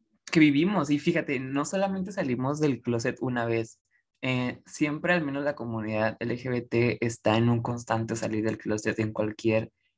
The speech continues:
entorno donde se encuentra. Ingresas a una escuela y haces grupos sociales y tienes que salir del closet. Con tu familia tienes que salir del closet. Con personas del trabajo,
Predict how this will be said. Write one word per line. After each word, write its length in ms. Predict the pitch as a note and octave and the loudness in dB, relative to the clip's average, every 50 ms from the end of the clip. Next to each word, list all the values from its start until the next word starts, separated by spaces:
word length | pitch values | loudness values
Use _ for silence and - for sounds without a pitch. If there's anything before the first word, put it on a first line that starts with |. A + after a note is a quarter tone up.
| _ _ _ | _ _ _
entorno 480 | - B2 B2 B2 B2 B2 A#2 A#2+ A#2+ A#2+ | 2 2 2 4 4 4 4 4 4 2
donde 200 | A#2+ A#2 A#2 A2 | 2 2 0 0
se 100 | - G#2+ | -2 -4
encuentra. 560 | G#2+ G#2 - G#2+ G#2+ G#2+ G2 F2+ E2 G2+ - - | -8 -4 0 0 0 2 2 0 0 0 0 0
Ingresas 420 | A#2 A#2+ A#2 B2 B2 D3+ D3+ - | 2 4 4 4 2 2 2 4
a 60 | C3+ | 4
una 180 | A#2+ A2+ A2+ A2+ | 4 6 4 4
escuela 580 | A2+ - - B2+ A#2+ B2 B2 C3 D3+ E3+ F#3 - _ _ _ _ _ _ - | 2 2 4 4 4 6 6 4 2 2 -2 -10 _ _ _ _ _ _ -2
y 320 | B2 A#2 A#2 A2+ A2+ F2+ | 0 2 2 2 2 2
haces 240 | A2+ A2+ B2 B2 B2 | 2 0 -2 -4 -4
grupos 300 | C3 C3+ B2 B2 C3 B2+ | -4 -4 -4 -4 -6 -6
sociales 560 | A#2+ A2+ A2+ A2+ G#2+ G#2+ A#2 B2+ D3 D#3 - - | -6 -4 -2 0 2 2 4 2 2 0 -2 -4
y 60 | A#2 | -2
tienes 180 | A2 A#2+ A2 A2 | 0 0 -2 -2
que 80 | - A2 | -2 -2
salir 180 | A2 G#2 G2+ | -2 -2 -2
del 120 | G#2 G2 - | -2 -4 -4
closet. 380 | - - - - F#2 F#2 - - - - - - - | -4 -8 -6 -6 -8 -8 -8 -10 -18 -20 -12 -2 0
Con 140 | B2 A#2 A#2 | 2 2 2
tu 80 | A#2+ | 2
familia 400 | A#2 A#2 A2+ A2+ B2 B2+ C#3+ C#3+ C#3+ | 2 2 4 4 2 2 2 2 2
tienes 180 | C#3+ B2 B2 | 0 -2 -2
que 80 | A#2+ A#2+ | -2 -2
salir 180 | A#2 A2+ A2+ A2+ | 0 0 2 2
del 140 | A2 G#2+ A2 | 2 0 0
closet. 380 | - A2 F#2+ - - F#2 - - - - - - _ | -2 -4 -4 -4 -6 -8 -8 -12 -18 -18 -18 -10 _
Con 540 | - - B2 B2 A#2+ A#2+ A#2 A#2 A#2 A#2 A#2 | 2 4 6 8 10 10 10 8 8 6 4
personas 340 | A#2+ A#2 A#2 A#2 A#2+ B2 B2 | 2 2 2 2 2 2 2
del 140 | C3+ C3 - | 2 0 2
trabajo, 600 | A#2+ A2 G#2 A#2+ A#2+ A#2+ - C3+ C#3 D3 - | 2 2 2 2 2 2 2 2 2 2 0